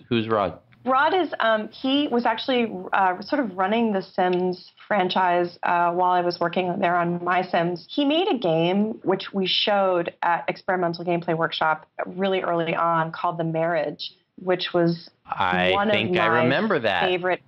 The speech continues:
Speaker 2: yeah, one of my favorite experimental games. Yeah, so,
Speaker 1: You're, like, in a
Speaker 2: um,
Speaker 1: room, uh, on a, on a, in an apartment. It's nighttime, and you're trying to go out, and you talk.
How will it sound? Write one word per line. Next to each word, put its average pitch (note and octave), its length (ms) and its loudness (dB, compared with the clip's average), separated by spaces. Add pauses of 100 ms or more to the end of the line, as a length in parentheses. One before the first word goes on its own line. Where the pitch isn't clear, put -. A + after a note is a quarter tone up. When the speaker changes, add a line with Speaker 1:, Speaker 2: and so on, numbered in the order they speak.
(160)
Speaker 2:
yeah, E3+ 300 2
one G3 80 0
of G3+ 60 0
my F#3 120 0
favorite A3 280 0
experimental G3 480 0
games. D3+ 360 0
Yeah, E3 360 0
so, D#3+ 320 2
Speaker 1:
You're, B2+ 260 2
like, B2 240 2
in - 80 2
a B2 60 2
Speaker 2:
um, A#2 100 0
Speaker 1:
room, C3 360 2
uh, A2+ 180 0
on A2 160 2
a, G2+ 420 0
on G2+ 160 0
a, F#2 260 2
in A2 120 2
an A2+ 80 2
apartment. G#2 580 -2 (140)
It's - 200 -10
nighttime, G2 540 -2
and F#2 80 0
you're F2 120 0
trying G2 200 -2
to F#2 80 -2
go F#2 160 2
out, F#2 380 0 (140)
and F2+ 220 -2
you F2+ 120 -2
talk. A2+ 340 -2